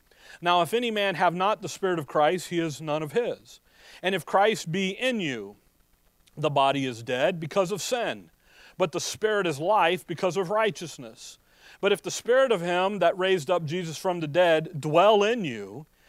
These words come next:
he that raised up Christ from the dead shall also quicken your mortal bodies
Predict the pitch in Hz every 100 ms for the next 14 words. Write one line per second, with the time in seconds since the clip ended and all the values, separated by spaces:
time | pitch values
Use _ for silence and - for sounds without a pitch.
0 | - - 233 254 208 190 202 147 185 175
1 | - - _ - 220 208 160 180 - -
2 | - - 185 165 147 139 151 175 - 175
3 | 165 180 247 - 185 180 - 262 - 180
4 | 180 180 185 185 190 180 214 202 165 175